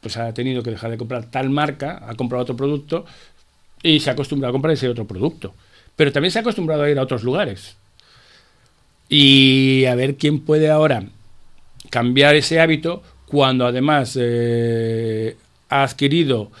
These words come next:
eh, la necesidad de, de tener otros productos que antes ni, ni existían y que ahora los necesita. Con lo cual, el dinero que tenemos es el que tenemos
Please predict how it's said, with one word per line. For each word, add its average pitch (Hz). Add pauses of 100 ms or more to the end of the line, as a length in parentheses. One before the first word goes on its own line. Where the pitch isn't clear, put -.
(340)
eh, 117
la 120
necesidad 131
de, 147
de 135
tener 143
otros 151
productos 160
que 135
antes 131
ni, 123
ni 127
existían 165
y 139
que 120
ahora 139
los 147
necesita. 113 (400)
Con 98
lo 101
cual, 117 (840)
el 123
dinero 139
que 139
tenemos 143
es 117
el 117
que 120
tenemos 202